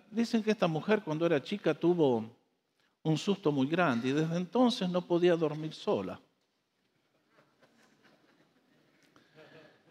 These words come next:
Los samaritanos <laughs> invitaron a Jesús a que se quedara con ellos. Qué notable, porque esta mujer les dice: "Venga, está allá en el pozo", y evidentemente salió una estampida de personas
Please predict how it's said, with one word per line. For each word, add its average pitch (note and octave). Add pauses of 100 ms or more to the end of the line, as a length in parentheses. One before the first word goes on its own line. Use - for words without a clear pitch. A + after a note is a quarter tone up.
(260)
Los A#3
samaritanos B3+ (140)
<laughs> -
invitaron F#3+
a E3+
Jesús F3
a F3
que D3
se C#3+
quedara D#3
con F3
ellos. A2 (1400)
Qué C4
notable, G3 (640)
porque F#3
esta C4+
mujer A#3+
les A3+
dice: A3+
"Venga, C#4+
está B3+
allá B3+
en C#4
el A#3
pozo", B3+
y E3+
evidentemente A#3
salió F3+
una G#3
estampida E3
de D3
personas F3